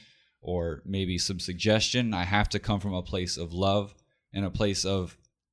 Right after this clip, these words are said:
interest, not only in my own, my own selfish interests, but of, "Hey, this is, this is what I think will be good for us. This is what I think will be good for you." And that, that comes from me as a husband.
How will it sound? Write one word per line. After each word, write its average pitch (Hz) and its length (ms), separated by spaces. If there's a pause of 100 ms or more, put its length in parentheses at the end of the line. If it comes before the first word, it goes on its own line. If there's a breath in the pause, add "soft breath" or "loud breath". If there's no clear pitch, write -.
(220)
interest, 113 440
not 107 220
only 110 240
in 104 100
my 92 200
own, 101 360 (220)
my 101 220
own 117 220
selfish 104 540
interests, - 720 (460)
but 92 160
of, 87 300
"Hey, 95 240
this 92 240
is, 90 160
this 104 180
is 104 100
what 101 120
I 92 60
think 95 180
will 92 80
be 85 140
good 92 200
for 85 180
us. 90 200
This 87 100
is 87 80
what 90 80
I 90 40
think 95 160
will 85 80
be 85 120
good 92 180
for - 160
you." 92 360 (580)
And 101 120
that, 92 240
that 90 160
comes 92 220
from 98 140
me 90 140
as 82 100
a 78 40
husband. 113 500